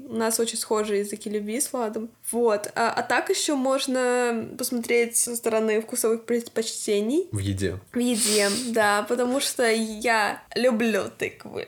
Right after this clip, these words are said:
Speaker 1: люблю брокколи с сыром, обожаю овощные штучки. Что еще? И люблю здоровое питание. А Влад? <laughs>
Speaker 2: Я ненавижу брокколи. Я ненавижу тыкву, кабачки,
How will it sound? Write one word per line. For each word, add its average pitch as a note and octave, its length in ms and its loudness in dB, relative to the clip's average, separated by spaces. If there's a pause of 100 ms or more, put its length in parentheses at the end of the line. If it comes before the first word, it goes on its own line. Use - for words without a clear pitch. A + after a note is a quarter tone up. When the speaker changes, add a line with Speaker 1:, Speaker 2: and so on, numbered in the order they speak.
Speaker 1:
люблю A#3 800 4
брокколи A3+ 680 2
с - 260 -4
сыром, A3 440 0
обожаю A#3 520 0
овощные A#3+ 440 0
штучки. - 840 -4
Что A3+ 140 2
еще? G#3+ 560 2
И A3 80 -2
люблю A3+ 320 -2
здоровое A#3+ 520 2
питание. F#3+ 760 -4 (360)
А A#3 100 0
Влад? A3 300 0 (360)
<laughs> - 360 -10
Speaker 2:
Я G#2 180 4
ненавижу G2+ 400 2
брокколи. F#2 420 0 (320)
Я A#2 140 6
ненавижу B2 560 4
тыкву, B2 340 0
кабачки, G2+ 680 0